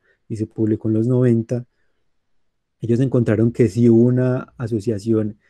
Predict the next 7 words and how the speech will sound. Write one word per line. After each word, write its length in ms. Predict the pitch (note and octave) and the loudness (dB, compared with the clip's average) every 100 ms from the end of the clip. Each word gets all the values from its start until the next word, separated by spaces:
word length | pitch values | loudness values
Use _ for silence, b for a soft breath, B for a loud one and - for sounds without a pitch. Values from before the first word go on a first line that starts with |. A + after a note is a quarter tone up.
| _ | _
entre 680 | B2+ B2+ - - B2 A#2 A2+ | -8 -8 -8 -4 0 0 0
la 180 | A#2+ A#2+ | -4 -4
escoliosis 720 | A#2+ - C3+ C3+ C3 B2 A#2 | -4 -2 2 2 2 0 -2
y 60 | |
el 80 | G#2+ | -2
dolor 280 | G#2 G2 F#2+ | -2 -6 -4
lumbar. 460 | G#2+ C3+ B2+ G2+ | -4 -2 -4 -6